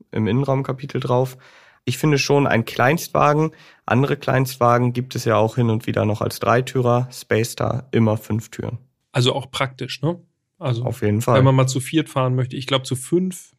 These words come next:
Speaker 2: muss man in einem Kleinstwagen nicht unbedingt fahren, aber zu viert geht das dann doch schon. Okay,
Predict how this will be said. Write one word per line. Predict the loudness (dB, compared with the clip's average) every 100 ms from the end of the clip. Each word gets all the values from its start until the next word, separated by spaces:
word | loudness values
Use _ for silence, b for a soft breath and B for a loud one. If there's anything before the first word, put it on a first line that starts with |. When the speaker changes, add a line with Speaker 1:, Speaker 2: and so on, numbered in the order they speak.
| _
Speaker 2:
muss | -2 -2 -2
man | -4
in | -2
einem | -4
Kleinstwagen | -4 -4 -4 -2 0 0 -2 -6 -8 -10 -12 -16 -20 -16
nicht | 0 0 0
unbedingt | -2 -2 -2 -4
fahren, | -4 -4
aber | -2 -2
zu | -4
viert | -10 -4 -4 -4 -12 -8
geht | -6 -6
das | -8
dann | -6
doch | -8 -8
schon. | -12 -16 B B B B B B B B B B B B B _ _ _
Okay, | 2 2 2 2